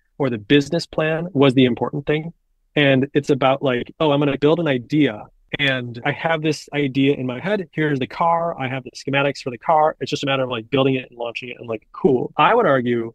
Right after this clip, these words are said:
the important thing isn't the idea. The important thing is the pain. In other words, like, when you're building, particularly in software, but applies to development as well, you're building for a set of people. And ideally, you're satisfying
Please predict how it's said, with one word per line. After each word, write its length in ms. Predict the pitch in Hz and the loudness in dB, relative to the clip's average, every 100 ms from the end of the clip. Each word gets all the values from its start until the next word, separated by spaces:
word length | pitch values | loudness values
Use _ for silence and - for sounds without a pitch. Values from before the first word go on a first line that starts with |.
| _ | _
the 140 | 139 151 | 0 2
important 340 | 143 208 247 | 2 0 0
thing 160 | 240 180 | -2 -2
isn't 320 | 151 147 160 - | 0 0 -2 -4
the 120 | 143 | -6
idea. 420 | 120 113 120 170 - | -6 -4 -4 -4 0
The 80 | |
important 400 | 151 131 214 247 | 2 2 2 2
thing 100 | 180 | 2
is 120 | 143 - | 2 0
the 100 | - | -8
pain. 400 | - - 139 113 | -6 -2 -2 0
In 80 | 160 | 0
other 180 | 202 254 | 2 4
words, 220 | 156 143 | 4 2
like, 220 | 139 120 - | 2 0 -4
when 280 | 135 151 214 | -2 0 0
you're 140 | 233 | 0
building, 600 | 160 139 151 139 151 139 - - | 0 0 0 -2 -8 -12 -18 -2
particularly 460 | 180 196 190 160 | 0 2 4 4
in 80 | 131 | 2
software, 600 | - 120 127 135 127 147 - | 0 -4 -4 -4 -2 -2 0
but 160 | 151 139 _ | 0 0 _
applies 300 | 147 - 151 | -8 -2 -2
to 60 | 147 | 0
development 300 | 143 131 135 | 0 0 -2
as 100 | 120 | -2
well, 440 | 131 170 147 135 _ _ | 2 2 2 -4 _ _
you're 180 | 151 165 | 0 2
building 380 | 147 262 247 165 | 4 4 2 -2
for 760 | - - 135 135 165 185 214 - _ - | -6 -4 -2 0 0 -2 -4 -16 _ 0
a 140 | 147 | 0
set 240 | - 151 | 0 -2
of 100 | 127 - | -2 -6
people. 340 | 113 - - _ - | -12 -14 -18 _ 2
And 280 | 160 151 - - | 2 2 -2 0
ideally, 800 | 156 139 147 208 240 160 135 131 | 0 0 -2 -2 0 -2 -2 -4
you're 480 | 143 135 127 127 127 _ | -4 -2 -2 -2 -6 _
satisfying 1120 | - - 175 196 180 - 135 127 120 117 123 | -12 -2 0 0 -2 -2 -2 -2 -6 -6 -10